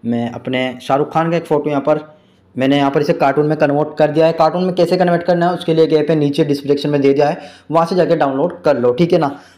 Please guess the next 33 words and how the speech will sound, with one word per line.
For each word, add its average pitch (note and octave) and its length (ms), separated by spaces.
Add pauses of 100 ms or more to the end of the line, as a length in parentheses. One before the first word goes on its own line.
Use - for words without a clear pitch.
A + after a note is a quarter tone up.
(100)
उसके E3 240
बाद D#3+ 260 (240)
करना F#3 280
क्या E3 120
है, C#3+ 60
आप C#3 100
लोगों D3+ 140
को E3 80
इसका E3+ 180
जो E3 120
background D3 500
है D3+ 80
इसे F#3+ 220 (380)
remove E3 340
करना A#2+ 200
है, A#2+ 60
ठीक D3 140
है। D3 60
तो - 200
उसके D#3+ 240
लिए F3 100
करना D#3+ 300
क्या D#3 120
है, D#3 100
यहाँ C#3+ 120
पर D3+ 140
एक C#3+ 120
option C#3 240
मिल C#3 80
जाता C#3 160
है F3 160 (340)
cutout D3 320
का, E3 180